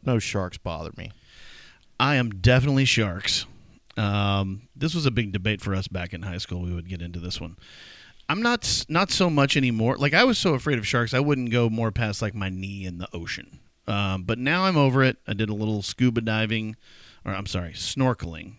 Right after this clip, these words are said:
Speaker 2: I still have not done scuba diving. That's, that's maybe just a bridge too far currently.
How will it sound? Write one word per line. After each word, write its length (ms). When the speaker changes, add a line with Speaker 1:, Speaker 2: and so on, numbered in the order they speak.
Speaker 2:
I 40
still 200
have 80
not 180
done 160
scuba 380
diving. 400
That's, 240
that's 260
maybe 240
just 220
a 60
bridge 260
too 160
far 460
currently. 480